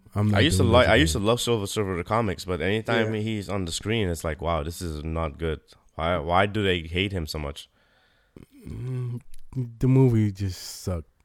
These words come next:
Speaker 2: Yeah, that's what I'm
Speaker 1: Honestly.
Speaker 2: saying. Like,
Speaker 1: Yeah.
Speaker 2: anytime I see Silver Surfer on any screen, it just, they just did a horrible job of it.
Speaker 1: Yeah.
Speaker 2: I mean, yeah, you could, it's hard to do something with some guy who comes from a, a s-, a,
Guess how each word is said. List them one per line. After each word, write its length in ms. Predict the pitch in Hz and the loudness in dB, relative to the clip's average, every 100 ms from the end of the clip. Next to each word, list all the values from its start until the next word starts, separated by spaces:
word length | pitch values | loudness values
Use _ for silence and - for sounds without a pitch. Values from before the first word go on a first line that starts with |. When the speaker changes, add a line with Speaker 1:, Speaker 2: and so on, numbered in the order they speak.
| _ 110 - 92 - | _ -16 -16 -12 0
Speaker 2:
Yeah, 140 | 127 | 4
that's 140 | 113 | 4
what 80 | 135 | 4
I'm 40 | 123 | 2
Speaker 1:
Honestly. 200 | - 156 | 2 0
Speaker 2:
saying. 100 | 98 | 2
Like, 140 | 92 | 2
Speaker 1:
Yeah. 60 | 104 | 4
Speaker 2:
anytime 520 | 123 104 131 123 113 - | 2 4 2 2 0 -2
I 80 | 110 | -2
see 180 | - | -4
Silver 320 | 107 127 110 104 | -4 -2 -2 -2
Surfer 220 | 107 101 | -2 -2
on 180 | 95 98 | -2 0
any 200 | 104 113 | 0 0
screen, 380 | - 107 101 87 | -2 -2 -2 -2
it 140 | 80 | -4
just, 240 | 90 82 - 90 | -8 -10 -14 -6
they 140 | 101 | -4
just 260 | 87 101 - | -2 -6 -4
did 180 | 101 85 | -4 -4
a 60 | |
horrible 380 | 90 101 92 82 | -4 -2 -2 -6
job 300 | 76 104 87 | -2 -2 -2
of 160 | 71 71 | -6 -12
it. 100 | - _ _ _ - | -14 _ _ _ -18
Speaker 1:
Yeah. 340 | 73 - - - | -14 -12 -12 -2
Speaker 2:
I 60 | 143 | 2
mean, 140 | 147 | 2
yeah, 100 | 170 | 4
you 180 | 139 147 | 2 2
could, 140 | 147 151 | 0 -2
it's 300 | 147 151 135 | 0 -2 0
hard 220 | 143 147 | 0 0
to 80 | 127 | -2
do 160 | 110 135 | -4 -4
something 320 | 120 101 95 | -4 -4 -2
with 160 | 95 | -2
some 160 | 107 95 | -2 -2
guy 260 | 92 92 92 | 2 2 2
who 160 | 98 | -2
comes 300 | - 107 95 | -6 -6 -6
from 380 | - 95 92 82 - | -4 -4 -4 -6 -6
a, 60 | 98 | -4
a 180 | - | -2
s-, 200 | 90 - - _ - | -4 -6 -14 _ -6
a, 260 | 95 82 | -4 -4